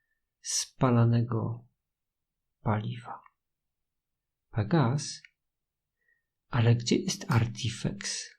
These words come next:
Artifex był to główny budowniczy rakiety, jeden z krasnoludów, który postanowił, że wyleci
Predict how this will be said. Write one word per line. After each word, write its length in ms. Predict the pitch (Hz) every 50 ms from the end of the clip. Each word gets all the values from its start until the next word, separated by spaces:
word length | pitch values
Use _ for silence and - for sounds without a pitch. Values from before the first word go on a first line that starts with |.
| _ _ _ _ _ _ _ _
Artifex 880 | - 139 117 101 - - 139 135 - - 110 101 101 - - - - - _ - _ _ _ _ _ _ _ _ _ _ _ _ _ -
był 160 | 117 113 110
to 300 | - - 123 117 120 - - - - _ -
główny 520 | 127 113 - 120 135 160 170 170 165 151 139
budowniczy 720 | 127 - 123 117 123 113 - 117 117 113 117 - 123 110
rakiety, 580 | 113 117 120 - - - - - - - - - _ _ _ _ _ _ _ _ _ _ _ _ -
jeden 400 | 135 120 120 120 127 120 113 113
z 120 | - -
krasnoludów, 1000 | - - - - 120 120 - - 127 120 117 120 117 117 - - - - - - _ _ _ - - - - - _ _ _
który 340 | - - - - 120 123 120
postanowił, 920 | 120 117 135 120 - - - 135 117 120 120 123 123 123 147 170 185 185 180 - _ _ _ _ _ _ _ _ -
że 560 | 131 123 120 127 127 123 127 127 127 127 123 - _ _ _ _ _ _ -
wyleci 1000 | 135 113 104 123 147 165 180 196 196 190 - - - - 85 - - - -